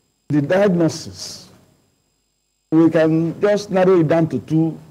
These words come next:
major items now. The items that are on table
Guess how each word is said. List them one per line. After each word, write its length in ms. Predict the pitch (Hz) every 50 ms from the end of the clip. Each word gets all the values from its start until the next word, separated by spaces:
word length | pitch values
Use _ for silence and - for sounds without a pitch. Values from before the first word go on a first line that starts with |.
| - _ -
major 420 | 147 156 143 131 156 147 - - - -
items 460 | 135 135 131 - 127 110 101 - 110
now. 300 | 120 113 101 92 78 - - _ _ _ _ _ _ _ _ _ _ _ _ _ _ _ _ _ _ _ _ _ _ _ _ _ _ _ _ _ _ _ _ _ _ _ _ _ _ _ _ _ _ _ _ _ _ _ _ _ _ _ _ _
The 200 | - 123 147 160
items 420 | 196 220 226 - 240 240 247 226 190
that 140 | 185 156
are 100 | 170 151
on 140 | 139 135 131
table 380 | - 175 170 139 113 101 -